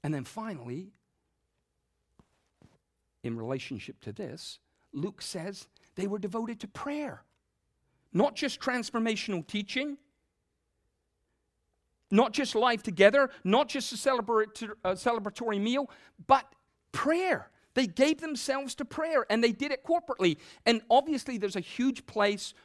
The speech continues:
for personal devotional prayer, individual and personal. Of course there is. But in this context, what's in view here is corporate prayer, them coming together as the people of God to pray.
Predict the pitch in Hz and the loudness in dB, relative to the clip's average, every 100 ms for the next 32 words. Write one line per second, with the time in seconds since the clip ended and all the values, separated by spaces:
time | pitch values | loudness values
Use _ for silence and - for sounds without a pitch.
0 | _ - 160 156 - 226 220 - 226 214 | _ -4 0 0 0 -2 -2 -2 -2 -2
1 | 214 _ - 156 143 190 202 - 202 180 | -4 _ -6 -4 4 2 2 -4 -4 -4
2 | - 185 127 - - _ _ - 190 170 | -2 -2 -2 -4 -16 _ _ 0 0 2
3 | 170 247 226 247 240 233 _ - 180 - | -2 -4 -4 -4 -4 -6 _ -2 -2 0
4 | 190 175 - 101 - - 160 - 208 202 | -4 -4 -6 -12 -12 -10 -10 -2 -2 -2
5 | 185 143 95 - - _ - 247 247 247 | -4 -4 -6 -12 -20 _ 4 6 6 4
6 | 214 254 311 - - 330 - 202 151 - | 2 2 0 -2 0 0 0 -2 -2 -8
7 | - _ - 208 254 - - 226 214 156 | -20 _ 0 6 6 4 0 2 2 0
8 | 160 294 320 240 175 147 190 - 220 - | 2 2 2 0 2 4 4 2 -4 -4
9 | - 311 - 226 - - 127 90 - _ | -2 -2 0 -4 -4 -4 -4 -4 -14 _
10 | _ - 220 208 - 285 294 214 196 160 | _ 6 6 6 2 2 2 -2 -2 8
11 | 277 196 170 202 - - 196 165 180 - | 8 8 2 2 -10 -4 -2 0 -4 -2
12 | 269 247 240 185 202 226 240 - 202 226 | -2 0 -2 0 4 4 4 0 -2 2
13 | 285 277 135 | 2 2 -2